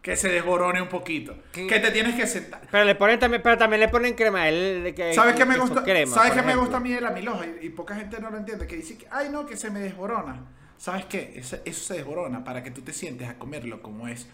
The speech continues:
Speaker 1: Tú no puedes estar comiendo una milhoja hablando por el celular, caminando en la calle. Tú te tienes que sentar
Speaker 2: No.
Speaker 1: a tomar el momento. La milhoja, como plato, te exige sentarte a des-, a, a, a, a, a, a comer.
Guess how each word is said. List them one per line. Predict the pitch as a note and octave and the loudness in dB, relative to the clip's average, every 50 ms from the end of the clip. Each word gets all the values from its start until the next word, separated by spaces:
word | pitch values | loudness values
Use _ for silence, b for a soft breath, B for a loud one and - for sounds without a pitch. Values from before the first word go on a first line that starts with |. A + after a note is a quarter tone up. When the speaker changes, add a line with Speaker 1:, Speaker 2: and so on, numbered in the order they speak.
| b b b | b b b
Speaker 1:
Tú | - F3 | 2 2
no | F#3+ G#3 G#3 | 4 4 4
puedes | A3 G3+ F3+ | 2 2 2
estar | - F3 | 0 -2
comiendo | - F#3 F#3 F#3+ F#3 | -4 -4 -4 -2 -2
una | F#3+ F#3 F3+ | -2 -2 -2
milhoja | F#3 F#3+ G3+ F3 D3+ | 0 2 2 2 2
hablando | D3 C#3+ C#3+ C#3+ E3+ F3 | 0 -2 -4 -4 -6 -6
por | G3 F3 | -6 -6
el | E3 | -6
celular, | - - C#3+ D3+ E3+ G3 - - - - | -6 -4 -4 0 2 2 2 2 0 -2
caminando | - D3+ C#3+ C#3+ C#3 C#3 C3 D3+ | -4 -4 -4 -4 -6 -6 -8 -8
en | - D3 | -8 -10
la | C3+ | -8
calle. | - B2+ B2+ B2+ B2+ - - b b b b b b b b b b | -8 -8 -8 -8 -10 -16 -20 b b b b b b b b b b
Tú | - E3+ | -6 -4
te | - F#3+ | -2 0
tienes | G3 G3 F#3+ F#3+ | 2 2 2 2
que | - F#3+ | 0 -2
sentar | - D#3+ D3 G#3+ G3+ F#3 | -2 2 8 10 10 10
Speaker 2:
No. | E3 D#3+ D3+ D3+ D3 C#3+ C#3+ | 10 8 6 6 6 10 12
Speaker 1:
a | G#3+ G3+ - | 12 12 12
tomar | - G3 F3+ A3 A3+ G#3 | 10 8 10 10 12 12
el | G3 F3+ | 10 8
momento. | F3 F#3 G3+ A3+ G#3 G3 - | 4 2 2 2 2 4 6
La | F#3+ G3+ F#3+ | 6 6 6
milhoja, | G3 G#3 A#3+ C4+ B3+ G3 - - B B B B B B | 6 8 8 10 10 8 8 4 B B B B B B
como | - G3 F#3+ F#3 F3+ F3+ | 0 0 2 2 2 2
plato, | - B3 A3+ G#3+ G3 - E3 D3 | 6 8 8 8 8 8 4 -2
te | - D#3+ | -6 -8
exige | D#3 - - - D4+ A#3+ D3 - C3 - b b b b b b b b | -8 -6 -4 0 0 0 0 0 -4 -10 b b b b b b b b
sentarte | b - - G3 E3+ E3 D3+ - C4+ A#3+ G#3+ E3 B2+ - B2 A2 G2+ - - - - - - _ _ _ _ _ _ _ _ _ - | b -6 -2 -2 -2 -2 2 6 6 8 8 6 4 -2 -8 -14 -16 -18 -20 -20 -20 -20 -20 _ _ _ _ _ _ _ _ _ 8
a | G3 F#3+ | 10 10
des-, | F#3 F#3 F3+ F#3 - - | 10 10 6 2 0 2
a, | F3+ F3+ F3+ | 4 4 4
a, | F#3 F3+ D#3 E3 E3+ E3 | 4 2 0 0 0 0
a, | D#3+ - D#3 D#3+ - - E3 E3+ E3+ E3+ | 0 -2 -2 -4 -4 -4 -4 -4 -4 -4
a, | E3+ F3 F#3+ G3 G3 - | -4 -4 -4 -4 -4 -2
a, | G#3 G#3+ A3+ A#3+ - - D4 | -2 -2 -2 -2 -4 -4 -6
a | D4 | -6
comer. | - D#4+ D#4+ F#4 | -4 -6 -4 -2